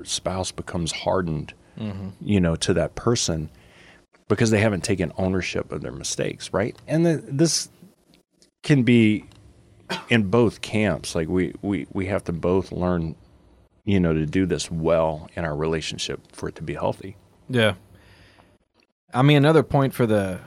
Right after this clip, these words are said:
Speaker 2: for the Catholic category, I mean, the sacrament of reconciliation. Like, we have a sacrament for that.
Speaker 1: A whole thing.
Speaker 2: Is a school of reconciliation. And I try to teach my kids from the sacrament,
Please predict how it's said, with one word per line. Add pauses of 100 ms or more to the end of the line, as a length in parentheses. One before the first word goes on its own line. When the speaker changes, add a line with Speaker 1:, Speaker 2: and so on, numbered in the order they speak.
Speaker 2:
for
the
Catholic
category,
I
mean, (100)
the
sacrament
of
reconciliation.
Like,
we
have
a
sacrament
for
that. (240)
Speaker 1:
A
whole
thing. (180)
Speaker 2:
Is
a
school
of
reconciliation.
And
I
try
to
teach
my
kids (120)
from
the
sacrament,